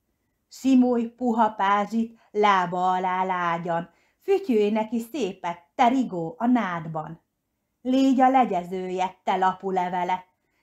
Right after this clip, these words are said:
fecskefarkú pille, repülj versenyt vele! Búzavirág szeme mosolyog reátok,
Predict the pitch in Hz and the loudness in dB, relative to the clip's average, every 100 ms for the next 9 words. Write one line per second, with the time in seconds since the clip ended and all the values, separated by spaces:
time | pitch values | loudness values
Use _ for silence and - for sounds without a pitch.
0 | _ - 247 339 - 320 - 285 262 240 | _ 2 2 2 -4 -6 -2 0 0 0
1 | 262 262 254 277 262 254 262 269 _ - | -2 -2 -2 -2 -2 0 0 -4 _ 0
2 | 392 320 214 208 208 233 196 180 - 165 | 2 2 -4 -4 0 2 2 -2 -8 -10
3 | 175 165 170 160 170 _ _ _ _ _ | -10 -6 -6 -6 -8 _ _ _ _ _
4 | _ _ _ _ - 233 269 247 254 240 | _ _ _ _ 2 4 4 4 4 4
5 | 247 240 247 247 254 240 247 262 269 - | 2 2 0 -4 -4 0 2 2 0 -2
6 | 180 180 185 185 196 190 185 190 - 208 | -8 -6 -6 -4 0 0 0 -4 -8 -12